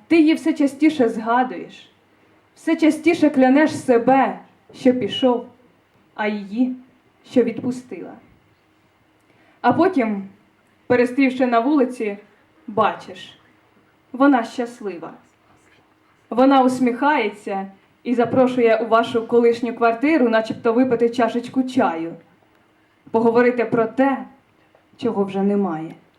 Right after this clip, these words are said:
Ти заходиш у квартиру, доки вона клопочеться на кухні.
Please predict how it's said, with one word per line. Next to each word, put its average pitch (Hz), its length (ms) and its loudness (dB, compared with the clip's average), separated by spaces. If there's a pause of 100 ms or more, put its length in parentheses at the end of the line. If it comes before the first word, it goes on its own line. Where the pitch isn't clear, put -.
(1160)
Ти 330 120 0
заходиш 285 460 2
у 277 80 2
квартиру, 254 580 2
доки 220 240 0
вона 240 280 2
клопочеться 240 580 -2
на 240 140 -2
кухні. 185 580 -10